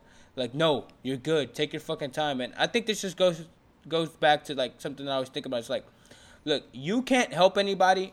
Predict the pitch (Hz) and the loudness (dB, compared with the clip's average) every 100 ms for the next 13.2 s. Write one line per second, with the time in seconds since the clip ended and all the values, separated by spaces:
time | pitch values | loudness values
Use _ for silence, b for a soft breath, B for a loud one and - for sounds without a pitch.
0 | - 151 156 151 143 139 127 135 131 117 | -4 -2 0 0 0 0 0 0 -2 -4
1 | 127 104 - 110 - 101 95 92 - - | -4 -4 -8 -12 -14 -16 -14 -14 0 6
2 | 180 175 170 170 156 156 160 143 139 135 | 6 6 -4 -4 -2 -4 -4 -4 -2 0
3 | 131 117 - 127 131 - 127 - 123 131 | 0 0 -2 -4 -6 -10 -10 -10 -6 -6
4 | 131 127 - b - 131 127 - 135 131 | -6 -8 -16 b -12 -8 -8 -4 -2 0
5 | 117 127 151 147 156 151 139 135 135 127 | -2 -4 -6 -6 -6 -4 -4 -4 -4 -4
6 | 185 190 202 196 180 127 - b b b | -2 0 -2 -2 -4 -4 -6 b b b
7 | 202 247 320 254 254 240 226 220 214 185 | 6 10 10 10 8 6 6 4 2 0
8 | 185 175 147 127 92 - _ 156 156 233 | 2 2 2 -2 -2 -10 _ -2 -2 2
9 | 254 247 226 226 190 185 175 147 B B | 2 2 2 2 4 2 2 -2 B B
10 | _ 202 196 196 185 185 175 170 - B | _ 0 0 2 4 6 6 4 2 B
11 | B B - 139 131 156 170 180 185 170 | B B -4 -2 2 4 6 4 2 -2
12 | 156 156 156 156 151 147 139 131 123 123 | 2 4 4 4 -2 -2 0 2 2 2
13 | 123 | -2